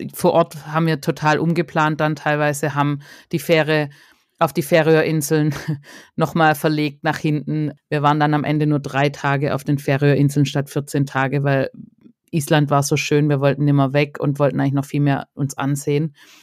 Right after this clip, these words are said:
Und dann waren wir auch da sehr spontan und wenn man dann Glück hat und Freunde hat, die wieder Freunde haben, die da sind, die dann sagen, „Hey, jetzt lass uns nicht noch mal zum zweiten Mal zum Vulkan gehen, ich zeige euch das Hochland,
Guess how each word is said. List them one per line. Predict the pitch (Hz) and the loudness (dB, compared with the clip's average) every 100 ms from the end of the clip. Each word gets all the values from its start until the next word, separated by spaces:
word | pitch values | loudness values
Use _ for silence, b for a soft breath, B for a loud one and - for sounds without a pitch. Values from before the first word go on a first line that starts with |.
| b b _ _ - - | b b _ _ -20 -2
Und | 156 | 2
dann | 151 160 | 4 6
waren | 190 | 6
wir | 196 131 | 6 4
auch | 156 | 4
da | 160 | 2
sehr | 143 151 | 2 0
spontan | 147 156 147 143 147 156 | 0 -2 0 0 2 2
und | 151 143 - | 0 -2 -2
wenn | 151 | 0
man | 156 | 2
dann | 147 147 | 0 0
Glück | 160 147 | -2 -2
hat | 156 147 | -2 0
und | 143 | -4
Freunde | 143 143 151 160 | -2 0 2 2
hat, | 151 151 - - | 0 -4 -8 -6
die | 156 | -2
wieder | 156 147 | 2 0
Freunde | - 151 147 147 | 2 2 2 0
haben, | 143 143 | 0 0
die | 139 143 | 0 0
da | 139 | 0
sind, | 139 - 143 | -2 -2 -2
die | 139 | -2
dann | 135 139 | 0 0
sagen, | 139 139 139 143 143 | 0 0 0 2 0
„Hey, | 127 | 0
jetzt | 143 - | -4 -4
lass | 139 123 - | -10 -8 -6
uns | 139 - | -6 -4
nicht | 139 151 | -4 0
noch | 143 | 0
mal | 147 139 139 | 2 2 2
zum | 143 | -2
zweiten | 139 139 135 147 | -2 -2 -2 -2
Mal | 139 | -2
zum | - 147 | -2 -2
Vulkan | 139 139 143 139 | -2 0 -2 0
gehen, | 143 | 0
ich | 135 - | -2 -2
zeige | 143 131 143 | -2 0 -2
euch | 139 | -2
das | 139 - | -6 -2
Hochland, | 151 156 151 151 | -2 0 0 -2